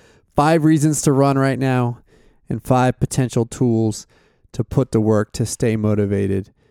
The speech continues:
Because, yeah, we're gonna be grinding for a little bit here, y'all. And that's okay. You are ready for it. I am here for you each week to help you through it. You have a massive community surrounding you as well,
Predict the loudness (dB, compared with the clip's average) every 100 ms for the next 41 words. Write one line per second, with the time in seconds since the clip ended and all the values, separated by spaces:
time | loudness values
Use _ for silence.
0 | _ _ _ _ -6 -2 -2 0 -2 -4
1 | -8 -6 -2 0 0 0 -2 0 -2 -2
2 | -2 0 -2 -4 -6 -6 -4 -2 -2 -4
3 | -8 _ _ _ _ -8 -6 -4 -2 -2
4 | -2 -6 -8 -4 -4 -4 -4 -2 0 0
5 | 0 -2 0 0 0 -2 -2 -2 0 0
6 | -2 -8 -20 -12 -6 -4 -6 -8 -4 -2
7 | -2 -2 -2 0 0 -2 -2 -4 -4 -6
8 | -2 0 -2 -6 -18 -14 -4 0 0 -2
9 | -8 -8 -8 -4 0 0 0 -4 -14 _
10 | _ -20 _ _ -4 -2 0 0 -2 -2
11 | -2 -2 -2 -4 -4 -2 0 -2 -4 -2
12 | -2 0 -2 -2 0 0 0 0 2 0
13 | -2